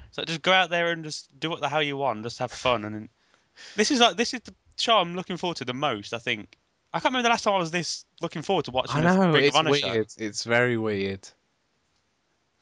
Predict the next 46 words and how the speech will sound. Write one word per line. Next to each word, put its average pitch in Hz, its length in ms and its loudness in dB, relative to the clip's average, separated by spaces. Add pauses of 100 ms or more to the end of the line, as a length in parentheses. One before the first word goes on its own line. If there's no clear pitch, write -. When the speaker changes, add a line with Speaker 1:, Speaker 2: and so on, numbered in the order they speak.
(380)
Speaker 2:
But 104 280 2 (480)
I 143 100 4
think 196 180 6
it's, 160 140 2 (180)
it 165 220 4
only 165 200 8
works 151 280 4
because 123 240 -2
it's 107 140 -6
a 113 40 -2
one-off. 110 360 2
If 147 140 -2
this 139 200 -2
was, 120 120 -4
like, 113 200 0
every 107 200 -2
house 104 240 0
show, 80 140 -8
it 80 100 -6
wouldn't 95 200 -10
work. 90 420 -10
Speaker 1:
No, 175 120 2 (140)
of 110 80 -2
course 127 260 -6
not. 110 140 0
I 139 40 0
think 185 160 0
maybe 147 200 2
once 127 420 -8
a 110 100 -4
year 113 220 -4
Speaker 2:
I 117 80 2
think 123 160 2
Speaker 1:
or - 40 -2
Speaker 2:
one, 139 240 4
it's 143 140 2
Speaker 1:
something. - 40 -6
Speaker 2:
gotta 143 180 6
be 120 120 4
a 110 80 4
once 107 320 -2
a 104 40 -6
year 98 180 -2
tradition, 87 520 -8
surely. 90 520 -6 (340)
Speaker 1:
Yeah. 104 400 -6